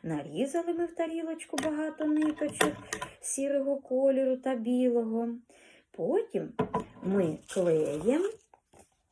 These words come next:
будемо змащувати вовчика та кізоньку. Потім ми беремо клей і клеєм намазуємо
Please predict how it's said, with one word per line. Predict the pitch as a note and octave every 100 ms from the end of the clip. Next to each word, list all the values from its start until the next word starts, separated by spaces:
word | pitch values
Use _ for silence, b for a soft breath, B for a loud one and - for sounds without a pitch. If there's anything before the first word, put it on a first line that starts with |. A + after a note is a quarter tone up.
| - - _ -
будемо | G3 F3+ G#3 E3+ F3 D#3 -
змащувати | D#3+ D3+ D#3 C#4+ F4 - D4+ C#4+ C#4+ C#4+ C#4 C#4+ B B B B B
вовчика | D3+ C#3 F3 A3 A3+ - - F#3+
та | - E3+
кізоньку. | - F3 E3 - C#3+ C3+ - - B B B B B
Потім | - A#4 - F#3
ми | F#3
беремо | E3 E3+ E3 D#3+ D#3+ D3+
клей | - D3+ C#3+ D3 G3+ D#4+ - _ _ _ _ _ - - - B B B B _
і | G3 F#3+ D#3
клеєм | - D3+ F#3 F4+ G4 F4 B3
намазуємо | F#3+ D#3 D#3 G#3+ D4+ E4 C#4+ C#4+ D4 C#4+ D4 D4